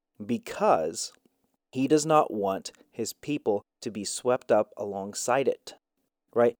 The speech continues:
So there needs to be a natural separation between the righteous and the wicked.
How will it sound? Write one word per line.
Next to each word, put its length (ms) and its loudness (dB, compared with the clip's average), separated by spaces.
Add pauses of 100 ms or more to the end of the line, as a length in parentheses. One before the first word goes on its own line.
(160)
So 140 0
there 200 10
needs 220 -2
to 100 -14
be 80 4
a 40 6
natural 440 0
separation 1000 6 (260)
between 300 -4
the 80 2
righteous 800 0 (260)
and 160 -2
the 60 6
wicked. 380 4